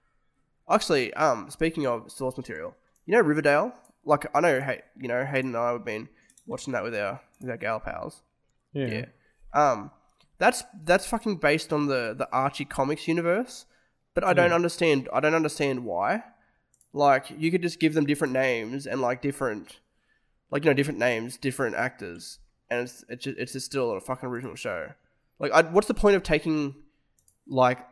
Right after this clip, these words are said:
Speaker 1: an, a source material like Archie comics and then just changing it
Speaker 2: Just
Speaker 1: so much? Like, it's just the same name. Like, they don't, they don't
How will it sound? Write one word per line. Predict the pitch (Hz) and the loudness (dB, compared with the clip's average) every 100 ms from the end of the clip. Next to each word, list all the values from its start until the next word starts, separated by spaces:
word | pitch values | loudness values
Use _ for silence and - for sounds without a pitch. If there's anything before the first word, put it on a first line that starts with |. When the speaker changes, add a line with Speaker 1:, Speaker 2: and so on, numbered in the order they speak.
| - | -2
Speaker 1:
an, | 131 - | -2 0
a | 131 123 | 0 0
source | - 135 131 | 0 0 0
material | 127 131 110 | -4 -4 -4
like | 113 123 - | -4 -6 -4
Archie | 113 127 | -6 -6
comics | - 120 98 - - | -10 -10 -10 -16 -14
and | 127 | -8
then | 127 127 | -6 -6
just | 123 - | -8 -6
changing | - 131 127 | -4 -4 -4
it | |
Speaker 2:
Just | - | -4
Speaker 1:
so | 127 | -4
much? | 120 87 - | -4 -4 -4
Like, | 123 - | -8 -6
it's | 127 - | -10 -8
just | 160 | -8
the | - | 0
same | 156 139 | 2 2
name. | 123 123 - | 0 -2 0
Like, | 151 | 2
they | 175 | 4
don't, | 175 190 | 4 4
they | 165 | 6
don't | 175 180 | 6 6